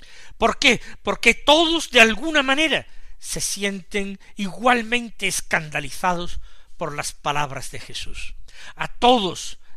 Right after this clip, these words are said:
debe dirigirse igualmente la reprensión,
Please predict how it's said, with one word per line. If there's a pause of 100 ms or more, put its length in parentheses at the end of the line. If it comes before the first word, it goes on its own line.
debe
dirigirse
igualmente
la
reprensión,